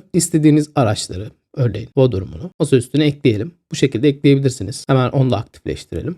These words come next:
Direkt hava durumu geldi gördüğünüz gibi. Servis araçlarında bayağı detay var arkadaşlar. Servis araçlarına araç komboları vesaire ekleyebiliyorsunuz.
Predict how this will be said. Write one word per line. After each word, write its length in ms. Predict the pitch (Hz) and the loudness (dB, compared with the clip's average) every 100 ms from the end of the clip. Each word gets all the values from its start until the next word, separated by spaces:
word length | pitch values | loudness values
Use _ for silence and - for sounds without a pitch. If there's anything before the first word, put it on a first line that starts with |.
| _ 143 | _ 2
Direkt 280 | 135 139 | 2 0
hava 160 | 156 135 | 0 0
durumu 260 | 98 110 135 | -2 -2 2
geldi 280 | 131 120 | 2 0
gördüğünüz 440 | 107 98 - 110 - | -2 -6 -8 -18 -16
gibi. 200 | 113 156 - | -14 -14 -4
Servis 400 | - 170 226 214 | 4 4 6 4
araçlarında 600 | 208 190 202 214 208 147 | 2 4 2 4 2 4
bayağı 300 | 196 165 151 | 4 4 4
detay 340 | 143 170 170 | 4 4 2
var 120 | 135 | 2
arkadaşlar. 540 | 131 107 98 95 135 156 | 2 -2 -8 -6 -6 -6
Servis 400 | - 123 120 123 | -2 -2 -2 -2
araçlarına 580 | 123 110 123 113 127 123 | -2 -2 -4 -2 -2 0
araç 240 | 131 135 | 0 0
komboları 560 | - 143 135 127 131 131 | 2 2 4 4 4 4
vesaire 360 | 127 123 120 120 | 2 2 0 0
ekleyebiliyorsunuz. 920 | - 127 117 113 107 101 127 - | 0 0 2 0 -2 -6 -10 -10